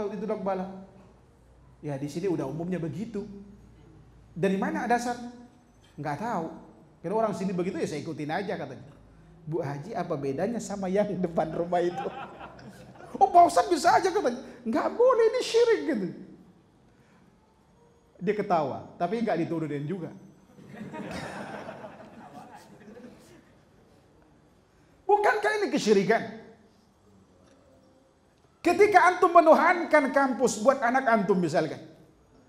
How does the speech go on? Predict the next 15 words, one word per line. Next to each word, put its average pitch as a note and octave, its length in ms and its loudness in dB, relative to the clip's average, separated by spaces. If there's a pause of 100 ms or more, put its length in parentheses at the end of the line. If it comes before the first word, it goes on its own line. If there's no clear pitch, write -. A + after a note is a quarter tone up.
(260)
antum A#3 320 4
berharap, G#3 640 4 (240)
kan F4 80 -4
banyak A#3+ 320 0
orang G#3 240 0
tua G3 240 2 (560)
begitu F3 480 -4
tidak G#3 320 2
diterima A3 400 2
di G3 160 0
universitas G#3+ 880 0
unggulan G3+ 640 4 (400)
atau F#3+ 560 2 (240)
sekolah B3+ 400 4
unggulan, G3+ 400 4